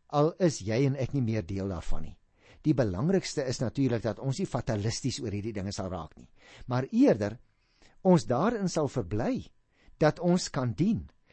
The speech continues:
dat ons kan meehelp om God se saak voortdurend in die wêreld te kan bevorder. Ons gesindheid moet die wees van 'n dienskneg,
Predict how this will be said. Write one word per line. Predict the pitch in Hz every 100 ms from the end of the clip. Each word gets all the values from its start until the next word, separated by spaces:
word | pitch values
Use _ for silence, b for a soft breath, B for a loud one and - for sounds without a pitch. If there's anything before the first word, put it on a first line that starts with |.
| b
dat | 165 156
ons | 185 156
kan | 147 113
meehelp | 123 208 196 92 117 175 -
om | 120
God | 110 - 220
se | -
saak | 139 160 147 156
voortdurend | 143 110 113 160 165 151
in | 107
die | 123
wêreld | 104 120 156 139 - - _ _ _ _ _ -
te | 139
kan | 147 131
bevorder. | 131 - 214 160 - - _ _ b b b b -
Ons | 320 294
gesindheid | 185 - 247 202 98 95 - -
moet | - 123 139 98
die | 240 180
wees | 117 117 -
van | 110
'n | 101
dienskneg, | 123 135 - 117 95 - -